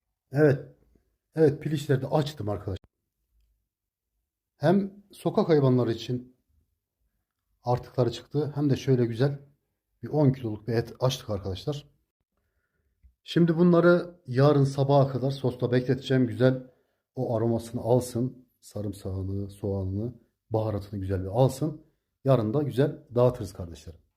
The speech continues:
Tamamdır, sosu da hallettim inşallah. Şöyle tertemiz arkadaşlar, on kilodan işte hemen hemen kemiklerini falan çıkardık. Yaklaşık bir altı buçuk kilo falan çıktı.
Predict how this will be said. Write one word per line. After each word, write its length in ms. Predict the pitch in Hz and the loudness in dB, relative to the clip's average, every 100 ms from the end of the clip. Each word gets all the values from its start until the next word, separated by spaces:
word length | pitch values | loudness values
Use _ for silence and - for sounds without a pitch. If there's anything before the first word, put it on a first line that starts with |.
| _ _ _ _ _ _ _ _ _ _ _ - | _ _ _ _ _ _ _ _ _ _ _ 2
Tamamdır, 400 | 175 180 147 117 | 4 6 4 0
sosu 340 | - 165 156 | -2 -4 0
da 120 | 147 | 2
hallettim 600 | 165 175 143 - 143 - 147 | 4 4 2 2 -2 0 -2
inşallah. 460 | 131 - 120 117 113 _ _ _ _ _ _ _ | -2 0 -2 -2 -6 _ _ _ _ _ _ _
Şöyle 340 | - 147 135 | 4 6 6
tertemiz 500 | 135 160 135 143 139 | 6 4 6 2 2
arkadaşlar, 460 | 127 139 135 - 110 - | 0 0 -2 -2 -6 2
on 220 | 175 180 | 2 2
kilodan 500 | - 139 156 170 - _ _ _ _ _ _ - | 2 4 4 2 -4 _ _ _ _ _ _ -14
işte 220 | 135 160 | -6 -2
hemen 280 | 127 165 117 | 2 4 4
hemen 280 | 107 131 - | 4 0 -2
kemiklerini 460 | 139 113 113 113 | -2 -2 0 -2
falan 200 | 110 110 | -2 -4
çıkardık. 460 | 110 - 113 127 - | -4 -4 -4 -4 -4
Yaklaşık 460 | 110 - 110 - 127 | -6 -6 -10 -4 -4
bir 140 | 127 - _ _ _ _ _ _ _ | -4 -8 _ _ _ _ _ _ _
altı 300 | 120 110 113 | -6 -4 -4
buçuk 200 | 110 - | -10 -8
kilo 120 | 110 | -8
falan 220 | - 127 147 | -4 -2 -2
çıktı. 500 | 117 - 117 131 | -4 0 0 0